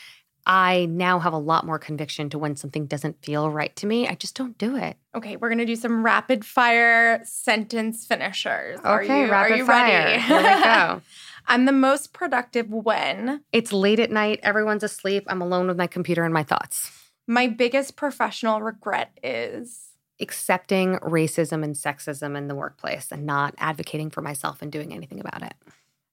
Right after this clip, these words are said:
Speaker 2: I mean, all of us. It's crazy. "My biggest career crush is"
Speaker 1: Deepak Chopra. He
Speaker 2: Mm.
Speaker 1: took something that he was passionate about in his personal life and turned into a platform to make people's lives better.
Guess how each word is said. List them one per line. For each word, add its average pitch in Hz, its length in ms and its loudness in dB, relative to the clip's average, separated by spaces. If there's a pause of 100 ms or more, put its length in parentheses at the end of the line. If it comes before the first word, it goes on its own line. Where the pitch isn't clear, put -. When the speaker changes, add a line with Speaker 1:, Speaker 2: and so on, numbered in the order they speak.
(240)
Speaker 2:
I - 80 -6
mean, 240 200 -10
all 262 240 -4
of - 80 -10
us. - 260 -10
It's - 140 -20
crazy. - 420 -14
"My 254 160 4
biggest 277 460 0
career 240 320 0
crush 220 420 -2
is" 202 720 -8 (100)
Speaker 1:
Deepak 220 320 -2
Chopra. - 500 -6 (120)
He 285 280 4
Speaker 2:
Mm. 349 180 4
Speaker 1:
took 220 220 4
something 190 420 -2
that 175 100 -2
he 170 60 -4
was 160 140 -4
passionate 196 440 -2
about 180 180 2
in 165 120 -2
his 160 120 -4
personal 160 400 -4
life 165 340 -6
and 156 140 -14
turned 156 220 -8
into 151 200 -10
a 156 60 -4
platform 143 600 -6
to - 100 -14
make 143 140 -10
people's 147 300 -10
lives - 260 -4
better. - 300 -10